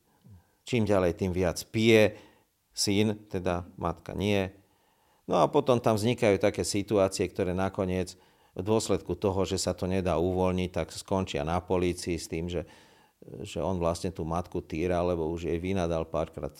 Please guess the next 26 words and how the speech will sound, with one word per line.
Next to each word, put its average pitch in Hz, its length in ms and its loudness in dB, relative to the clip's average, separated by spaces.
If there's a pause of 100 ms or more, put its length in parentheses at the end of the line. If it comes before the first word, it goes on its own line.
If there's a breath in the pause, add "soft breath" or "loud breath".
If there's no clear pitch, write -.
vulgárne 90 800 0
a 73 80 -4
teda 80 400 -4 (480)
pri 95 80 0
tom, 85 240 -4
jak 82 160 -4
si 85 80 -8
vypil 87 480 -2
a 76 160 -2
o-, 80 240 -6
tam 87 160 -6
sa, 80 400 -6 (480)
o 92 160 -6
niečo 85 320 0
sa 80 160 -4
tam 78 160 -6
trhali, 85 480 0
tak 82 240 -4
ju 85 80 2
aj 76 160 0
sotil, 87 400 -2
aj 73 160 0
padla, 85 560 -2
aj 78 80 -6
modrina 85 480 -4
ostala. 78 480 -8